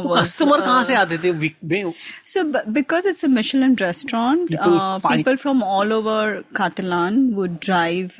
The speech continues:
Speaker 2: and come there over there because food is big over there and dining is very big. So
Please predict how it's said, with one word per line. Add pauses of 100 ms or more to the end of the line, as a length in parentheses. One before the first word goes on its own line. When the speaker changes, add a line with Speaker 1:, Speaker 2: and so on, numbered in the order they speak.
Speaker 2:
and (100)
come (120)
there
over
there
because (220)
food
is (140)
big
over (140)
there (120)
and
dining
is (720)
very
big.
So